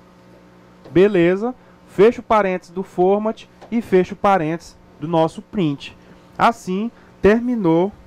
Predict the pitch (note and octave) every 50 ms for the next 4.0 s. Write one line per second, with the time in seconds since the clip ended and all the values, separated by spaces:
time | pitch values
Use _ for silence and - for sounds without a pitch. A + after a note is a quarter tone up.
0 | - - - - - E3+ F#3 - - G3+ F#3+ F3+ E3+ - F3 E3 E3+ F3+ E3+ E3
1 | E3 E3 - F3 - - D3 D3 D3+ D3 - F3 - - - _ - - - -
2 | - - F#3 G#3 A3 G#3 - - - D#3+ D#3+ E3 F3 F#3+ G#3 G#3 _ _ _ _
3 | _ - C3 D#3+ A3+ A#3+ F3+ D#3 E3+ F3+ F3+ F3 D3 B2+ C3 C3 - - -